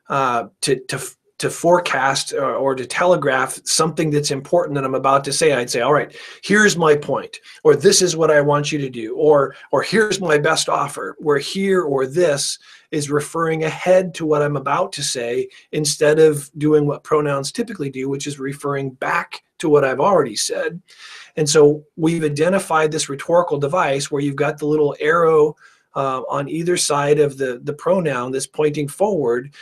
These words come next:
and then you've got a target on either side that's showing you what it's pointing forward to. Um, and again, Philippians one six is, is one of these very popular,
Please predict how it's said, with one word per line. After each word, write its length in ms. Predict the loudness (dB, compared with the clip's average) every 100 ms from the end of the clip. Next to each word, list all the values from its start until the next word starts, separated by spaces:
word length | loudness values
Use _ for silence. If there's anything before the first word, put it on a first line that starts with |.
| -16
and 120 | -4 -2
then 100 | -2
you've 100 | 2
got 160 | 2
a 60 | 2
target 520 | 0 2 2 2 0
on 200 | 0 -2
either 200 | -4 -2
side 560 | -2 0 0 0 -4 -10 _ _ _ _ _ _ _ _ -16 -4
that's 200 | -2 0
showing 380 | 4 6 6
you 100 | 2
what 200 | 0 0
it's 200 | -2 -4 -14 _
pointing 380 | -4 -4 -4 -8
forward 480 | -4 -2 0 -2 -6
to. 460 | -10 -10 -12 -14 -16 _ -20 -20 -20 _
Um, 520 | -4 0 0 -2 -6 -16 _ _ -20 -4
and 80 | -2
again, 280 | 2 0 -2 _ -8 -8
Philippians 520 | -2 -2 0 -2 0
one 240 | 2 2
six 440 | 0 -2 -2 -2 -4
is, 200 | -4 -4
is 200 | -6 -2
one 180 | 0
of 80 | 0
these 200 | 0 -4
very 260 | 0 0 0
popular, 800 | -4 -4 -2 -4 -4 -4 -6 -10